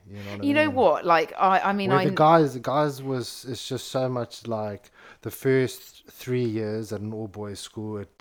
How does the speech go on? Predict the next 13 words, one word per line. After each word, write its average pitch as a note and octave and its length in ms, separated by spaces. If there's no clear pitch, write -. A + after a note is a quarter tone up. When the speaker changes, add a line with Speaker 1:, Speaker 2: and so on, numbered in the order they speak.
Speaker 1:
it's - 340
like G2+ 300
everybody G#2 420
trying G#2 240
to G2 60
figure G2+ 420
out G2 280
the, F2+ 640
the F#2+ 100
pecking G#2+ 420
order. G2+ 400
And G#2+ 140
after A2 520